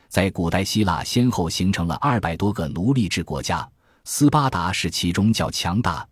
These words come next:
较重要的一个。斯巴达位于伯罗奔尼撒半岛的东南部。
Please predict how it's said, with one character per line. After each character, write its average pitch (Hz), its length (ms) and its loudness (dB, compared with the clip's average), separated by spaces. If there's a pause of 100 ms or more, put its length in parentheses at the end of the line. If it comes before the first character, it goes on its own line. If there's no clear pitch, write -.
(120)
较 87 240 0
重 143 260 4
要 82 140 0
的 60 100 -10
一 78 140 -8
个。 - 200 -8 (600)
斯 - 320 0
巴 151 200 2
达 85 320 -4 (120)
位 98 160 4
于 95 160 2
伯 104 260 2
罗 98 180 2
奔 120 200 6
尼 92 120 2
撒 113 240 0
半 95 220 2
岛 80 140 -4
的 78 100 -8
东 101 180 4
南 80 200 0
部。 71 200 -10